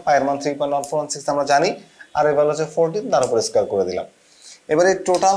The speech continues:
মানটাকে তুমি ক্যালকুলেটরের মধ্যে হিসাব করো, করলে তুমি মান পেয়ে যাবা। সেটা কত পাবা বলো তো? ফিফটি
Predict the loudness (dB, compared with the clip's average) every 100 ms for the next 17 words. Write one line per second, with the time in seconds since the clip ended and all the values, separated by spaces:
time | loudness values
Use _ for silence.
0 | 0 0 0 -2 -4 -4 -4 0 0 -2
1 | -4 -4 -4 -6 -6 -4 -2 2 4 4
2 | 0 -8 _ -4 0 0 -2 -4 -2 -2
3 | -2 0 2 2 2 0 -2 -12 _ _
4 | -4 -2 2 2 2 0 2 4 4 4
5 | 0 -2 -6 -8 -4 -2